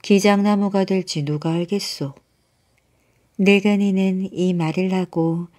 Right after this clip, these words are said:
자기 갈대로 갔습니다. 농부는 그 말을 옳게 여겨 등골에서 비 오듯이 땀이 흐르고 손이 부르트고 허리가 아프도록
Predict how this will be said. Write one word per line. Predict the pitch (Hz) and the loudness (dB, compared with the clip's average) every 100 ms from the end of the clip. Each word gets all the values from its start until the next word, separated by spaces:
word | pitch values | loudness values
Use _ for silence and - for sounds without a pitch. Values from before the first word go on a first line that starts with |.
| _ - _ | _ -20 _
자기 | - 190 190 208 | 2 2 4 2
갈대로 | 185 165 165 190 196 190 | 2 -2 0 -2 0 -2
갔습니다. | 170 165 - 185 185 160 151 170 - _ _ _ _ _ _ _ _ _ _ | -4 -6 -4 -4 -2 -4 -4 -6 -12 _ _ _ _ _ _ _ _ _ _
농부는 | 202 202 196 214 208 214 | 2 4 4 2 4 2
그 | 202 202 | 2 0
말을 | 190 170 170 175 175 180 | 0 0 0 -2 -2 -4
옳게 | 175 175 170 196 175 | -2 -2 -2 -4 -2
여겨 | 139 - 190 196 - _ _ _ _ _ _ _ | -2 -2 -2 -2 -10 _ _ _ _ _ _ _
등골에서 | - 202 190 208 196 196 190 185 180 180 185 190 _ | 0 2 4 4 4 2 0 0 0 -2 -6 -12 _
비 | - 190 190 | -2 0 2
오듯이 | - 170 175 190 - 175 170 175 - _ _ _ _ | 4 2 2 -2 -2 -4 -4 -6 -12 _ _ _ _
땀이 | 208 208 202 202 202 | 2 4 4 2 2
흐르고 | 202 214 214 202 143 185 - _ _ _ _ | 2 2 2 0 -4 -4 -10 _ _ _ _
손이 | - 233 226 226 | -4 2 4 4
부르트고 | 220 180 196 202 - 190 - 165 170 170 190 - - | 4 0 0 -2 -4 -6 0 0 0 -6 -16 -10 0
허리가 | 214 214 208 202 151 | 4 4 2 0 -2
아프도록 | 147 - 190 175 170 165 170 | -4 -4 0 0 0 -2 -4